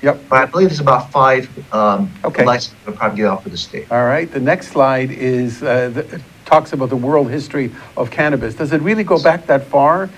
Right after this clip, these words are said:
Speaker 1: into the
Speaker 2: Oh, it goes
Speaker 1: mid-
Speaker 2: back ten thousand years.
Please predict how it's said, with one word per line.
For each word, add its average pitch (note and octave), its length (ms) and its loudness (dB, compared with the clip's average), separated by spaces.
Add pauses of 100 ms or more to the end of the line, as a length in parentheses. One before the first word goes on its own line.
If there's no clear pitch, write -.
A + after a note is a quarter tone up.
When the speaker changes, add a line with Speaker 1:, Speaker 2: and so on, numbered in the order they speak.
(140)
Speaker 1:
into C#3 300 0
the D#3 60 6
Speaker 2:
Oh, - 60 6
it C#3 60 0
goes E3 160 6
Speaker 1:
mid- - 60 -10
Speaker 2:
back F3 240 4
ten F#3+ 160 -2
thousand F#3 340 6
years. B3+ 520 -4